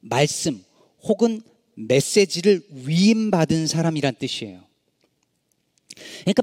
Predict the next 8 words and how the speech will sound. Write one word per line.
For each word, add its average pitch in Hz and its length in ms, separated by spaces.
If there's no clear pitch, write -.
미래에 185 360
무슨 208 360
일이 220 180
일어날지를 185 840
알아맞추는 208 880
사람이라는 190 640
의미가 131 400
아니라, 107 580